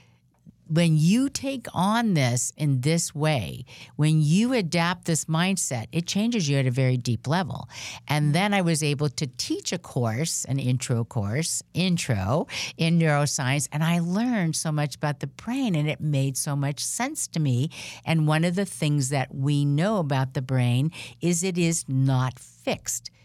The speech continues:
It is plastic. Or as my friend David Eagleman says, he wrote a book called Live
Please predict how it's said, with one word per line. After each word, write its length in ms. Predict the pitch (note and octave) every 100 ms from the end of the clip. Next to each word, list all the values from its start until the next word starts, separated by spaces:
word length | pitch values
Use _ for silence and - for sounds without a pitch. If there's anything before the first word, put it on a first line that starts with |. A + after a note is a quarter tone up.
| _ _ _
It 240 | E3+ F3+ F3
is 440 | D3 D3 D3 - - -
plastic. 840 | - F3 G#3+ A3 - - - - - _ - - _ _ -
Or 200 | D#3+ D#3
as 240 | D3 C#3+
my 140 | D3
friend 340 | C3+ D3+ C#3 B2
David 360 | C3 B2+ B2+
Eagleman 760 | C3 A3+ B3+ E3+ C3+ A#2+ C3+ C3+ -
says, 480 | - C#3+ A2 A2 -
he 160 | F#3+
wrote 240 | E3 D3+ D#3
a 40 |
book 320 | B2+ C#3+ C3
called 300 | - C#3+ C#3+ - D#3
Live 680 | C#3 C#3+ D3 E3+ F3 E3+